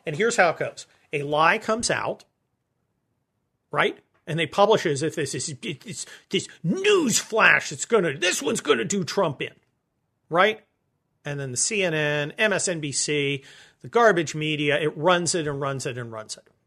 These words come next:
okay? And, you know, with the Atlantic, it was a bunch of unsourced people. Then what happens is conservative media points out how it's baloney. And conservative media points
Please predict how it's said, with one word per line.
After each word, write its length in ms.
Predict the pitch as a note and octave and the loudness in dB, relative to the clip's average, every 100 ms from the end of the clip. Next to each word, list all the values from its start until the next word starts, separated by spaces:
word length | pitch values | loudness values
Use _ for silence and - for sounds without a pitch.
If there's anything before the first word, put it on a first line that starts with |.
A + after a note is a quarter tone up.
| _ _ - | _ _ -18
okay? 300 | B2 D#3+ D3 - _ _ _ _ | -4 -2 -2 -6 _ _ _ _
And, 320 | D3 C#3 C3+ C#3 | -4 -2 0 -2
you 100 | C3+ | -6
know, 120 | B2+ | -6
with 100 | B2 | -4
the 100 | C#3 | -4
Atlantic, 380 | C3 C#3 C#3 C3 | -4 -4 -4 -6
it 40 | |
was 120 | A#2+ | -8
a 40 | A#2+ | -8
bunch 220 | C3 A#2+ | -10 -10
of 160 | A#2+ | -12
unsourced 640 | - D#3 C#3 - C#3 B2 - | -10 -6 -4 -4 -4 -8 -8
people. 400 | C#3 A2+ - - _ _ - - - | -10 -12 -14 -20 _ _ -20 -20 -16
Then 300 | - G#3 C#4 | 0 0 2
what 180 | A#3+ F3+ | 0 0
happens 640 | D3+ C#3+ B2+ C3+ C3+ C3 - - | 0 -2 -4 -6 -8 -8 -8 -10
is 580 | F3+ D3 C3 B2+ B2 - | -6 -4 -4 -6 -6 -8
conservative 600 | - C3+ F3 F3 F#3 G3 | -8 -6 -2 -2 0 0
media 320 | E3 D3 C#3+ | -2 -2 -4
points 340 | - C3 C3 | -6 -10 -6
out 200 | C3+ C3 | -6 -6
how 180 | - B2 | -8 -10
it's 100 | B2+ | -8
baloney. 440 | - C#4 E4 B3+ - _ _ _ _ _ _ _ _ _ | 0 4 4 4 -6 _ _ _ _ _ _ _ _ _
And 400 | D3+ D3 D3 D3 | -4 -2 -2 -4
conservative 560 | - C#3+ F3 E3 D#3+ C#3+ | -8 -10 -8 -8 -8 -8
media 400 | D#3+ D3 C#3+ C#3 | -6 -4 0 -2
points 480 | - D3 C#3 B2 | -4 -10 -10 -10